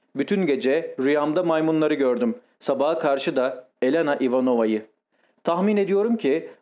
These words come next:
maymunların rüyama girmelerinin sebebi Alman'ın dükkanında bir kafese hapsedilmiş olmalarıydı. Fakat Elena Ivanova'yı görmem farklı bir durumdu. İtiraf edeyim, seviyordum bu kadını. Fakat derhal açıklayayım. Bunun için acele ediyorum.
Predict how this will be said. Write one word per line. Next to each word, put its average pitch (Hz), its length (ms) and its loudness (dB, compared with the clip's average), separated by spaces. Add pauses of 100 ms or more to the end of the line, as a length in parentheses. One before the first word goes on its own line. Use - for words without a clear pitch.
maymunların 190 640 0
rüyama 165 320 0
girmelerinin 165 640 0
sebebi 139 580 0 (280)
Alman'ın 180 460 2
dükkanında 170 800 0
bir 170 120 0
kafese 170 420 -2
hapsedilmiş 175 640 -2
olmalarıydı. 135 720 0 (300)
Fakat 180 440 -2
Elena 160 280 0
Ivanova'yı 147 600 0
görmem 139 400 0
farklı 180 420 -2
bir 151 180 -2
durumdu. 117 440 0 (320)
İtiraf 151 400 0
edeyim, 131 400 0 (200)
seviyordum 135 640 0
bu 110 60 -2
kadını. 117 300 0 (440)
Fakat 170 380 -2
derhal 175 400 0
açıklayayım. 139 640 0 (360)
Bunun 160 200 0
için 165 260 -2
acele 143 320 2
ediyorum. 127 440 0